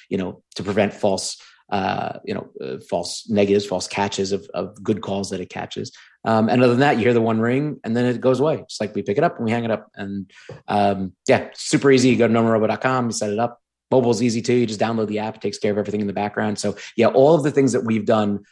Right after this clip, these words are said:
uh, we have integrated with, with some of the carriers, but, um, we just didn't let anything stop us, right? We weren't gonna wait until one of the big carriers came along and said, "Okay, now we're ready to use your technology."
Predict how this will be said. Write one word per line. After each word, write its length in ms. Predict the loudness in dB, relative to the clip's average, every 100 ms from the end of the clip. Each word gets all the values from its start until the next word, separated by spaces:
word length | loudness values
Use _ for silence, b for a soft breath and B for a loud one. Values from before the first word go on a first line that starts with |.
| b
uh, 120 | -4 2
we 80 |
have 140 | 4 4
integrated 460 | 0 0 0 0
with, 220 | -2 -6 -8
with 160 | -8 -4
some 180 | 0 2
of 60 |
the 60 | 2
carriers, 440 | 0 2 2 0
but, 240 | 0 -4 -6 B B -2
um, 480 | 2 2 0 -2 -4
we 80 | -2
just 140 | 2
didn't 160 | 2 4
let 120 | 4
anything 280 | 4 0 -2
stop 300 | -2 -2 -2
us, 140 | -6
right? 140 | -6 -4
We 60 |
weren't 200 | 0 0
gonna 140 | 2 0
wait 320 | 2 0 0
until 560 | -6 -4 -2 -2 -4 -8
one 160 | -4 -2
of 40 |
the 60 | -2
big 200 | -2 0
carriers 340 | 0 0 -2
came 180 | -4 -4
along 440 | -2 0 0 -2
and 140 | -6 -6
said, 180 | -2 0
"Okay, 180 | 0
now 160 | 2 0
we're 160 | 0 0
ready 200 | -2 -4
to 120 | -8
use 200 | -6 -6
your 120 | -8
technology." 640 | -10 -8 -6 -6 -2 -4